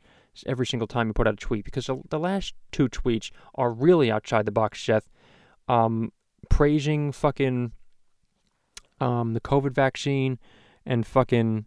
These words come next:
eh, eh, or, mi-, you know, social media disinformation and, uh, and, uh, the twenty twenty election.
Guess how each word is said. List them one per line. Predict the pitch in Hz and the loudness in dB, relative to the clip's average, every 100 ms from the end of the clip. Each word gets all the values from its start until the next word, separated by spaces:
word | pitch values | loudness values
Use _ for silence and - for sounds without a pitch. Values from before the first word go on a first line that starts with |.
| - | -8
eh, | - | -10
eh, | - - | -8 -6
or, | 113 - | -6 -6
mi-, | 143 139 - | -4 -4 -2
you | 131 | -2
know, | 110 | -2
social | - 147 143 147 | 0 0 2 2
media | 131 135 127 113 | 2 2 0 -2
disinformation | 127 127 123 127 120 117 123 117 - - _ _ _ | -2 -4 -6 -4 -2 -2 -2 -4 -8 -20 _ _ _
and, | 131 117 110 107 107 | -2 0 -2 -2 0
uh, | 107 104 104 101 - - _ _ _ _ _ - - _ _ _ _ - | 2 0 -2 -6 -12 -20 _ _ _ _ _ -18 -18 _ _ _ _ -6
and, | 117 113 117 | -4 -2 0
uh, | 110 110 | 2 2
the | 110 | 0
twenty | 110 139 139 | -2 -2 -2
twenty | 135 127 | -4 -2
election. | 117 113 - - | -2 -2 -4 -10